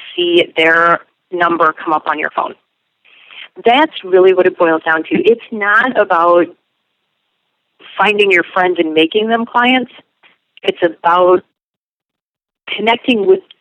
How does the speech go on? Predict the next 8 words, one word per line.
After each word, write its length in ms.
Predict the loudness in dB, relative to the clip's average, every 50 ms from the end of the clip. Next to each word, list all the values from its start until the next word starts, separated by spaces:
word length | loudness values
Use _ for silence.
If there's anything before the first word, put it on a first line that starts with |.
| _ _ _
people 360 | -10 -4 -4 -4 0 0 -2 -2
who 260 | -4 -6 -4 -4 -4
you 260 | -2 -2 -2 -2 0
like 300 | 0 0 0 -2 -4 -8 -4
to 60 | -4
be 200 | -4 -2 -2 -2
around, 420 | -2 -4 -4 -6 -8 -8 -8 -14 -14 _ -20 -20 -20 -20 -10 -2
'cause 140 | -2 -2